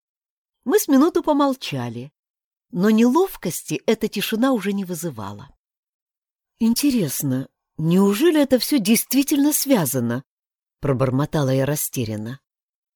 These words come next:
"Вроде бы никакого уголовного дела с этой подставой не было. С чего он так засуетился?" "Если исходить из того, что за прошедшие годы он не ску-,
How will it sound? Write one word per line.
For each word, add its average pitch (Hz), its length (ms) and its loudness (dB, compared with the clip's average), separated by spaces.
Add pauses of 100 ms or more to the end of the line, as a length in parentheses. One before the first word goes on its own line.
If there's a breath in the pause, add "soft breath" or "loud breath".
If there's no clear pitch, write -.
(140)
"Вроде 220 440 -4
бы 269 200 2
никакого 226 680 4
уголовного 214 800 4
дела 247 440 0
с - 100 -2
этой 170 180 0
подставой 143 580 -2
не 139 260 2
было. 220 320 -2 (600)
С - 60 -12
чего 302 400 0
он 311 100 2
так 294 180 2
засуетился?" 294 1000 -2 (1000)
"Если 202 500 2
исходить 196 580 2
из 214 180 0
того, 202 320 4
что 151 420 0
за 135 180 0
прошедшие 180 640 0
годы 151 380 2
он 143 280 4
не 139 100 2
ску-, - 460 0